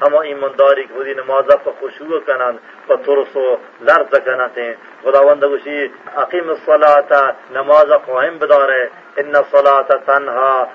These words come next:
عن الفحشاء والمنکر"، که نماز، که نماز مردما از بی‌حیایی و از هر بدی کارا باز داری. همه نمازند کہ پیغمبر گوشید ہیں کہ نماز دم صالحہ ہیں کہ نہری،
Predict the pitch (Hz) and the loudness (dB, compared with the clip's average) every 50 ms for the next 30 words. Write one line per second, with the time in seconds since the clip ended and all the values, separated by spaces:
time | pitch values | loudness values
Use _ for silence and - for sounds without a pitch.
0 | - - - 127 131 139 147 143 127 - 151 135 - - - - 147 165 170 160 | -14 -8 -4 -2 0 0 0 0 0 0 -2 -2 -2 -4 0 2 2 4 4 2
1 | 143 139 147 143 139 135 143 139 - - 147 143 139 131 120 - - - - - | 2 2 2 2 2 0 -4 -4 -2 0 2 4 4 4 2 -2 -4 -10 -20 -12
2 | - 147 135 139 135 143 147 147 147 - - - - 151 131 143 143 - - 131 | -8 -6 -6 -2 2 4 4 4 4 2 -2 -8 -16 -12 -10 -10 -10 -8 -8 -6
3 | 123 127 135 143 151 151 131 123 135 135 135 131 131 139 139 139 139 135 131 117 | -6 0 2 4 4 4 4 2 0 -2 -2 0 0 0 2 4 4 4 4 2
4 | - - - - 135 135 127 120 - 143 139 123 120 131 135 131 127 131 127 131 | -2 -8 -6 -2 0 0 0 -2 -4 -6 -4 -4 -2 0 0 2 2 0 0 0
5 | 139 135 131 127 127 120 - - - - - 131 131 135 135 127 - - - - | 0 2 2 2 0 -2 -2 -6 -14 -14 -8 -4 0 0 0 0 -2 -4 0 2
6 | 147 147 143 139 - 127 123 131 139 135 - 117 123 127 127 135 135 - - 143 | 4 4 4 2 0 -4 -4 -4 -6 -6 -2 0 2 2 4 2 2 2 2 2
7 | 160 170 165 - 123 120 113 120 117 110 110 104 - - - - - - 123 127 | 4 4 2 0 -2 -4 -2 0 0 -2 -2 -4 -10 -20 -20 -20 -10 -6 -6 -4
8 | 139 165 185 190 190 185 185 180 175 170 170 156 139 131 135 131 117 - - - | 0 4 4 4 4 4 2 0 2 2 4 2 2 2 -2 -8 -8 -10 -18 -20
9 | - - - - - - 151 151 151 147 147 - 156 147 143 143 147 143 143 147 | -20 -20 -20 -20 -14 -8 -4 0 0 0 0 2 2 2 2 2 0 0 2 2
10 | 147 143 135 143 131 - 147 147 143 135 139 139 139 139 131 - - - - - | 2 2 0 -4 -10 -10 -12 -12 -6 -4 -2 0 0 -2 -4 -6 -12 -18 -12 -10
11 | 143 127 131 131 135 139 143 143 139 143 143 139 123 - 143 143 127 131 143 139 | -8 -6 -4 0 4 4 4 4 4 2 -2 -2 -2 0 0 0 2 0 -2 -2
12 | - 139 139 139 139 127 - - - - - - 135 139 151 160 139 139 143 143 | -2 -4 -4 -4 -4 -4 -8 -12 -18 -18 -8 -8 -6 -2 0 0 2 2 2 2
13 | 143 139 131 123 | 2 0 -6 -8